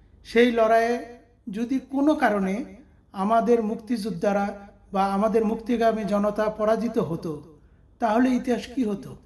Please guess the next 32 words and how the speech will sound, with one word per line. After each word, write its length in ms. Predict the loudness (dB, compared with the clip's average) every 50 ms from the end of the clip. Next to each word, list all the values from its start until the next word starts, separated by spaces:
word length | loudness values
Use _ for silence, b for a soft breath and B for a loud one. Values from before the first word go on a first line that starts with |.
| -20 -20 _ _ _ _ _ _ -20 _ -20 -20 -20 -20 _ -20 -20 -14 -12
ইতিহাস 360 | -8 -2 0 0 0 0 -2
তখন 220 | -4 -2 0 -2
কী 180 | 0 2 2 2
বলতো? 420 | 2 0 -4 -6 -6 -10 -16 -20 -20 -20 _ _ _ _ -20 _ _ _ _
সম্প্রতি 520 | -4 0 0 2 2 2 2 2 2 2
আসুন 360 | 2 2 0 0 0 0 0
না 100 | 2 2
এখনই, 500 | 0 -2 -2 -4 -2 -2 -2 -2 -4 -4
যে 100 | -4 -4
এই, 100 | -4 -4 -4 -6 -8 -10
এই 280 | -8 -6 -4 -4 -4
দুই 160 | 0 2 2
হাজার 300 | 2 2 0 -2 -4 -4
চব্বিশ 340 | -4 -6 -4 -4 -6 -8 -8
সালে 260 | -8 -6 -6 -6 -8 -10 -12 b b b b b b b b b -20 _ _ _ _
পাঁচ 220 | 2 2 2 2 2 -2 -6 -2
জুলাইয়ের 360 | 0 0 2 2 2 2 0
আগে, 400 | 0 -2 -2 -2 -2 -4 -6 -6 -10 -14 -18 -20 -20 -20 -20
সরি, 260 | -10 -4 -2 0 0 0
পাঁচ 300 | 0 2 2 2 2 0
আগস্টের 560 | -2 -6 -6 -6 -6 -8 -6 -4 -4 -2 -2
আগে 260 | -2 -2 -2 -4 -8 -8 -12 -18 -20 -20 _ _ -20 -20 -8
আমাদের 340 | -2 0 2 2 2 0 0
ইতিহাস 300 | 0 0 0 -2 -2 -2
কীভাবে 340 | -4 -4 -2 -2 -2 -2 -2
রচনা 300 | -4 -4 -4 -6 -6 -6
হতো? 340 | -6 -8 -12 -14 -16 -20 -20 -20 -20 -20 -20 -20 _ _ -4
কীভাবে 320 | -2 0 0 2 0 0 -2
রচনা 380 | -2 -4 -6 -4 -4 -4 -2 -2
হতো 240 | -2 -4 -6 -10
এটা? 200 | -12 -14 -14 -16 -18 -18 -20 -20 -20 -20 -20 -20 -20 -10
একজন 580 | -2 -2 0 0 0 0 2 2 4 4 2 -2